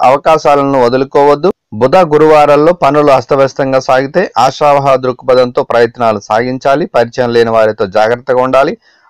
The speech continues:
ఆహ్వానం, నోటీసులు అందుకుంటారు. ఒక సందేశం ఆశ్చర్యం కలిగిస్తుంది. దంపతులకు కొత్త ఆలోచనలు వస్తాయి. గృహ మార్పు ఫలితం నిదానంగా కనిపిస్తుంది. ఆరోగ్యం సంతృప్తికరంగా ఉంది. ఇంటి విషయాలపై మరింత శ్రద్ధ వహించాలి.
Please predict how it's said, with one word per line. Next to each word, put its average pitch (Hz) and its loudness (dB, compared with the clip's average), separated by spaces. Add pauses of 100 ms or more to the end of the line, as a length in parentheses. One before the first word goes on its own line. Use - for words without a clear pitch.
ఆహ్వానం, 170 0
నోటీసులు 151 0
అందుకుంటారు. 147 -2
ఒక 135 -2
సందేశం 147 -2
ఆశ్చర్యం 123 0
కలిగిస్తుంది. 135 -6
దంపతులకు 127 -2
కొత్త 120 -4
ఆలోచనలు 110 0
వస్తాయి. 175 -2 (420)
గృహ 147 0
మార్పు 156 0
ఫలితం 143 -2
నిదానంగా 131 0
కనిపిస్తుంది. 143 -6 (460)
ఆరోగ్యం 147 2
సంతృప్తికరంగా 135 -2
ఉంది. 143 -4
ఇంటి 165 -4
విషయాలపై 156 0
మరింత 127 -2
శ్రద్ధ 120 -4
వహించాలి. 131 -2